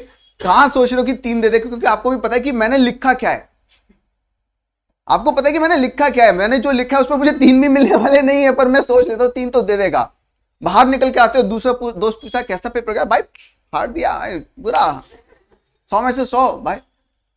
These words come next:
अरे सौ में से तो हम बचपन से करते हुए आ रहे हैं, कभी मिले? क्यों नहीं मिले? कभी सोचा?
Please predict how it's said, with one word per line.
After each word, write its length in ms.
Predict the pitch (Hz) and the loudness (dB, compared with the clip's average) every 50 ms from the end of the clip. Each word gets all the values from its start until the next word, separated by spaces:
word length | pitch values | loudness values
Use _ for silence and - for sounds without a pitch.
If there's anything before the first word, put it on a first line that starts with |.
| _ _ _ _ _ _ _ | _ _ _ _ _ _ _
अरे 100 | 165 170 | -12 -12
सौ 200 | 160 - 151 156 | -8 -6 -6 -6
में 120 | 160 190 214 | -4 -6 -6
से 60 | 233 | -4
तो 100 | 262 254 | -2 0
हम 100 | 254 254 | 0 0
बचपन 300 | 214 196 - - 247 247 | -2 -4 -6 -8 -10 -8
से 120 | 254 302 | -8 -6
करते 240 | 262 269 254 262 254 | -4 -4 -4 -4 -2
हुए 120 | 247 233 220 | -2 -2 0
आ 80 | 196 | 0
रहे 120 | 190 226 233 | -2 -2 -4
हैं, 80 | 233 226 | -4 -4
कभी 100 | 247 247 | -4 -2
मिले? 280 | 226 233 262 277 226 160 | -2 0 0 0 0 -2
क्यों 1700 | 127 135 _ _ _ _ _ _ _ - _ _ _ _ _ _ _ - _ _ _ _ _ _ _ _ _ _ _ _ _ 208 220 247 | -8 -12 _ _ _ _ _ _ _ -20 _ _ _ _ _ _ _ -20 _ _ _ _ _ _ _ _ _ _ _ _ _ -4 -2 0
नहीं 160 | 262 233 220 | 0 -2 -2
मिले? 220 | 208 196 190 196 | -2 -2 -2 -2
कभी 200 | 190 190 196 226 | -4 -4 -6 -6
सोचा? 600 | 262 - 208 214 - 262 233 214 - - - - | -6 -8 -10 -10 -8 -6 -6 -6 -8 -10 -16 -18